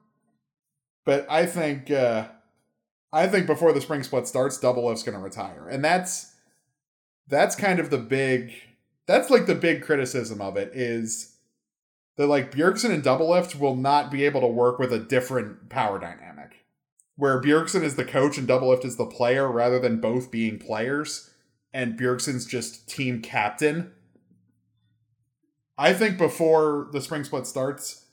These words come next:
Doublelift is either going to leave T S M or be cut by T S M, if we're being honest,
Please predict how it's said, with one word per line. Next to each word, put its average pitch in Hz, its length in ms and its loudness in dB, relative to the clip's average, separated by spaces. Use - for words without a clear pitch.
Doublelift 160 380 2
is 135 100 -2
either 131 200 2
going 123 200 -2
to 117 180 -8
leave 131 380 -6
T 185 160 -4
S 156 180 0
M 120 240 0
or 117 100 -6
be 101 200 -14
cut - 340 -2
by 92 120 -10
T 101 200 -10
S 92 160 -12
M, 101 180 -12
if 113 120 -14
we're 101 80 -16
being 98 240 -12
honest, 107 320 -8